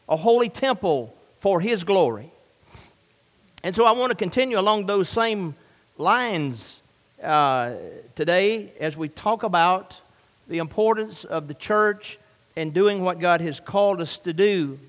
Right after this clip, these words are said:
Uh, I'm gonna be using several different verses, and so you, you probably won't be able to keep up. I'm gonna run through them quickly. You need to jot them down maybe and come back to them later. So here's the message for today.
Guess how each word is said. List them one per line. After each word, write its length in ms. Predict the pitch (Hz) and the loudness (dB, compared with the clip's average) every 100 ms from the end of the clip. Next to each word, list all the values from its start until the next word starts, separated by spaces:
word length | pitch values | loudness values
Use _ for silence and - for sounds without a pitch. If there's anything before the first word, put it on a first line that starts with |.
| _ _ _ _ _ _ _ _ _ _ _ _ _ _ | _ _ _ _ _ _ _ _ _ _ _ _ _ _
Uh, 40 | 143 | -8
I'm 420 | 151 147 147 170 | -2 -2 -2 -4
gonna 160 | 196 202 | -2 -2
be 100 | 196 | -2
using 440 | 196 214 180 165 | -4 -6 -4 -6
several 460 | - 226 233 196 156 | -4 -2 -2 -2 0
different 360 | 214 220 185 | -2 -2 -10
verses, 480 | 131 170 180 214 196 | -4 0 0 -2 -6
and 180 | 190 165 | -6 -6
so 220 | - 165 | -4 -2
you, 180 | 160 147 175 | -2 -8 -14
you 160 | 156 | -16
probably 340 | 151 196 185 180 | -6 -4 -2 -2
won't 220 | 196 185 | -2 -2
be 100 | 180 | -4
able 140 | 170 | -4
to 60 | 156 | -10
keep 240 | 214 190 | -10 -2
up. 320 | 196 208 208 - | 0 0 -2 -10
I'm 160 | 151 | -8
gonna 180 | 170 170 | -6 -4
run 200 | 175 180 | -4 -4
through 200 | 175 185 | -4 -4
them 120 | 165 | -4
quickly. 560 | - 202 196 202 202 185 _ _ | -4 -4 -2 -6 -6 -8 _ _
You 80 | - | -10
need 200 | 147 165 | -6 -6
to 80 | 156 | -6
jot 320 | 131 170 175 | 0 0 0
them 160 | 190 170 | -6 -6
down 320 | 180 185 175 | -4 -2 -2
maybe 240 | 180 175 | -2 0
and 100 | 165 | -2
come 220 | - 180 175 | -2 -2 -2
back 260 | 175 - | -2 -4
to 100 | 180 | -6
them 320 | 170 165 147 - | -4 -6 -8 -10
later. 380 | 170 170 127 104 | -4 -2 -2 -4
So 180 | - 170 | -2 0
here's 220 | 311 294 | 0 0
the 40 | |
message 420 | 254 247 226 180 | 0 0 0 -8
for 120 | 208 190 | -4 -2
today. 400 | 175 180 117 | 2 2 0